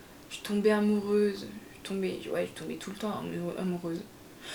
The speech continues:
Bah, et il y a pas longtemps, là, bah, il y a deux, trois jours, j'ai regardé une, une interview de Laurent Lafitte et j'ai dit, « Waouh, je suis amoureuse », tu vois.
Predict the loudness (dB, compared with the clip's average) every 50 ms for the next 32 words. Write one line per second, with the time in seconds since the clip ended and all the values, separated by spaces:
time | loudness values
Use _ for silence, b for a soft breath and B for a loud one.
0 | B B 8 10 12 12 10 8 6 2 0 4 6 6 8 8 8 8 8 8
1 | 6 4 4 4 2 4 6 6 8 8 8 6 4 2 2 2 2 2 0 0
2 | -2 -4 -2 0 0 2 2 2 0 0 0 0 0 0 0 2 2 2 2 2
3 | 2 2 4 4 4 2 0 0 -2 0 0 0 0 0 0 -2 -2 -2 -2 -2
4 | -2 -2 -2 0 0 0 0 0 0 2 2 2 2 2 0 -2 -6 -6 -6 -8
5 | -12 b b b b b b b b b b b b -18 -18 -12 -8 -6 -4 -2
6 | -2 -4 -4 -4 0 4 6 6 6 6 2 0 -4 -2 -2 -2 -2 -2 -4 -4
7 | -4 -6 -8 -10 -12 -14 -16 -18 -14 -8 -6 -4 -4 -4